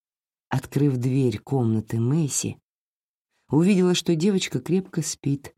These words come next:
в окружении мягких игрушек. Хелен разложила их так, как раскладывала в тех случаях, когда Мэйси особенно беспокоилась.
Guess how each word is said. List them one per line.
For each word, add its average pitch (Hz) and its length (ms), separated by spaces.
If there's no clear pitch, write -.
в 143 100
окружении 131 640
мягких 113 540
игрушек. - 600
Хелен 131 460
разложила 127 580
их 117 240
так, 156 340
как 185 200
раскладывала 151 640
в 120 80
тех 143 240
случаях, 190 560
когда 165 300
Мэйси 180 360
особенно 156 460
беспокоилась. - 800